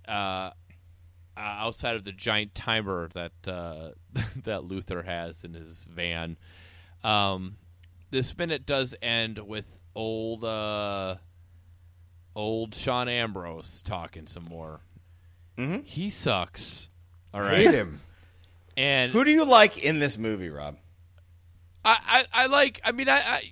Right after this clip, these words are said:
Speaker 1: I'm still like, you know, give me Ethan and Luther. I'm a fan. And, like, Naya, I like Naya when there's not, you know,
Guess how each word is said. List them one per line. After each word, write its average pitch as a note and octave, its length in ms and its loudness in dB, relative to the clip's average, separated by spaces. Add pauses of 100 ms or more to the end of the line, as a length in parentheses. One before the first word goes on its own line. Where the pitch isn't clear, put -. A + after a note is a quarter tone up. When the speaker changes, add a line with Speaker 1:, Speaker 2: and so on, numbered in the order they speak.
(140)
Speaker 1:
I'm A#3 200 4
still B3 360 4
like, F#3 440 2
you F#3+ 80 -8
know, E3+ 120 2
give F#3+ 220 -6
me G3+ 100 -6
Ethan D#3 400 -6
and A#2 160 -2
Luther. F#2+ 520 -6
I'm C3 140 -4
a D3 60 0
fan. B2 440 2
And, D3 260 -6
like, E3 260 -8 (560)
Naya, B3 720 4 (360)
I F3+ 140 6
like G#3+ 300 4
Naya G3+ 400 4
when E3 320 -4 (140)
there's D3 240 -2
not, D3 300 2 (380)
you D#3 140 -6
know, A#2+ 380 -4